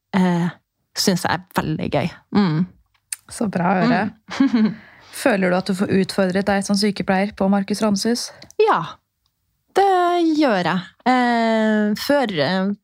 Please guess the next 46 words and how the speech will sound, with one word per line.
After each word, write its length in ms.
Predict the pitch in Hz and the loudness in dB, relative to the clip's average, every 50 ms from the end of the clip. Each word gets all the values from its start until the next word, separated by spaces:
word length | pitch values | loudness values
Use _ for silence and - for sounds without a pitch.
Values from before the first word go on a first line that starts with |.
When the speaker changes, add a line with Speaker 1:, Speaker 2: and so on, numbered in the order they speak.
| - - | -14 -8
Speaker 1:
korona 440 | - 233 214 202 202 226 240 180 175 | -4 -2 0 0 0 0 0 -2 -2
så 140 | - - 196 | -2 -2 -2
var 180 | 196 196 196 190 | 0 0 -2 -2
det 80 | 180 | -2
jo 140 | 165 160 165 | -2 -2 -2
at 200 | - 185 175 - | -2 -4 -4 -4
man 180 | 175 160 156 175 | -2 -2 -2 -2
kunne 180 | - 202 190 180 | 0 0 0 0
dra 140 | 175 185 175 | 0 0 -2
litt 200 | 175 175 175 - - | -2 -2 -6 -6 -6
på 80 | - 220 | -6 -4
kurs 320 | - - 226 226 233 - 214 | -2 0 0 0 0 0 -2
og 60 | 190 | -2
sånt, 280 | - 196 185 185 180 - | 0 -2 -2 -2 -2 0
og 280 | 196 185 185 185 190 - - - - - - - - - | 0 0 0 -2 -4 -6 -10 -18 -20 -20 -20 -20 -6 -2
da 80 | 214 220 | -2 0
har 80 | 220 | 0
vi 80 | 196 190 | -2 -2
jo 40 | 185 | -2
sett 220 | - 196 180 180 | -2 -2 -2 -2
det 140 | 180 170 170 165 170 175 170 - _ - - - - - - - - - - - - - _ _ | -2 -2 -2 -2 -4 -4 -6 -10 _ -20 -20 -20 -20 -20 -20 -20 -20 -20 -20 -20 -20 -20 _ _
tar 200 | - - 226 226 | 0 0 2 2
litt 160 | 208 190 180 - | 0 -2 -4 -4
tid 220 | - 226 220 202 175 | -2 0 2 2 2
at 100 | 170 - | 0 0
det 120 | - 190 170 - - - - - - - - | -2 -2 -2 -2 -6 -10 -14 -18 -20 -10 -4
kommer 340 | - - 214 208 214 208 190 | 0 0 2 2 2 2 2
i 60 | 180 180 | 0 0
gang 240 | 190 220 240 214 185 180 175 - - | 0 0 0 0 0 -2 -4 -8 -4
igjen. 300 | - 185 196 185 190 190 185 - _ _ - | -2 0 0 2 0 -2 -4 -8 _ _ 0
Men, 260 | 220 226 226 226 226 220 | 2 2 4 4 2 2
eh, 140 | 214 208 208 | 2 2 2
man 480 | 214 214 208 - - - 220 226 226 | 2 2 0 0 0 0 2 2 2
lærer 300 | 214 208 233 247 233 202 | 2 0 0 0 0 2
jo 20 | 180 | 2
mye. 560 | 180 175 170 185 185 185 208 240 254 226 185 | 2 4 4 2 2 2 2 2 2 2 2
Man, 320 | 180 180 185 185 - - - _ _ _ _ - - - - _ - | 2 2 0 0 0 -2 -6 _ _ _ _ -14 -14 -14 -14 _ -12
man 320 | - - - 208 226 220 208 | -2 0 2 2 4 2 0
er, 300 | - - 196 214 214 - | 0 0 0 0 0 -2
jeg 100 | - - | -2 -2
føler 180 | - 220 233 226 | 0 0 2 2
man 160 | 202 185 - - | 0 0 0 0
er 220 | 196 208 226 226 | 0 0 0 0
ganske 380 | 196 185 160 180 180 - - 185 | 0 0 0 -2 -2 0 0 0
mye, 340 | 170 165 165 165 175 175 165 | 2 2 2 2 2 0 0
ba-, 320 | 165 175 165 170 170 - | 0 0 0 0 -2 -4